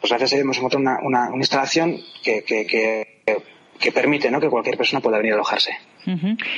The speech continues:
Speaker 2: Incluso estoy viendo en alguna de las fotografías que, que tenéis publicadas que también disponéis de ayudas técnicas específicas, pues como grúas, por ejemplo, ¿no? Que muchas veces es difícil encontrar a lo mejor en alojamientos, pues para personas con, bueno, pues con lesiones,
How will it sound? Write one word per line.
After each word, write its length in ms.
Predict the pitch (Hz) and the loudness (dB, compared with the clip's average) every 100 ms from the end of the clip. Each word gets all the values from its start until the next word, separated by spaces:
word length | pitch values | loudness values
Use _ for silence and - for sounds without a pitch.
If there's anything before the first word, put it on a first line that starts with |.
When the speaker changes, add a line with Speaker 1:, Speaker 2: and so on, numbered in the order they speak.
| - | -2
Speaker 2:
Incluso 360 | 170 208 240 | 0 0 0
estoy 240 | 285 262 226 | -2 0 2
viendo 260 | 226 220 | 2 2
en 80 | 180 | 2
alguna 260 | 156 180 190 | 0 2 2
de 60 | |
las 160 | 180 185 | 0 -2
fotografías 720 | 180 175 160 160 196 175 156 | -2 0 0 -2 0 0 -2
que, 300 | - 143 131 | -2 -2 -2
que 60 | - | -4
tenéis 240 | 147 151 | -4 -4
publicadas 640 | - 165 147 180 202 190 208 - - - | -4 -4 -2 0 0 -2 -4 -10 -12 -6
que 100 | 160 | -4
también 240 | 143 165 | -2 0
disponéis 480 | 175 185 160 170 180 | 0 0 -2 -2 0
de 60 | 156 | 0
ayudas 440 | 151 160 160 160 | 0 0 -2 -2
técnicas 560 | 165 160 165 156 170 170 | -4 -2 -4 -2 -2 -2
específicas, 600 | - 160 160 160 170 - | -6 -6 -4 -2 -4 -4
pues 160 | 143 | -8
como 280 | - 139 123 | -6 -4 -4
grúas, 360 | 135 190 165 143 | -2 0 -2 -4
por 200 | - 139 | -6 -6
ejemplo, 420 | 139 170 143 139 | -2 -2 -2 -4
¿no? 240 | 139 190 214 | -4 -4 -2
Que 220 | 151 143 | -2 -2
muchas 320 | 151 165 170 | -2 -2 -2
veces 280 | 170 190 180 | -2 -2 -2
es 120 | 170 | -2
difícil 380 | 170 165 165 156 | -4 -6 -4 -2
encontrar 640 | 156 151 151 151 160 156 | -2 -4 -4 -2 0 0
a 60 | 151 | 0
lo 100 | 151 | -2
mejor 320 | 151 - 160 | -4 -2 -2
en 100 | 151 | -2
alojamientos, 760 | 147 147 - 147 170 196 175 170 | -2 -2 -4 -4 -2 -2 -4 -6
pues 140 | 147 | -8
para 200 | - 123 | -6 -4
personas 400 | 123 127 143 143 | -4 -6 -4 -4
con, 320 | - 147 147 143 - - - | -2 -2 -2 -6 -12 -14 -6
bueno, 160 | 151 | -4
pues 100 | 135 | -4
con 160 | - 135 | -6 -4
lesiones, 480 | 135 131 147 143 | -4 -2 -2 -2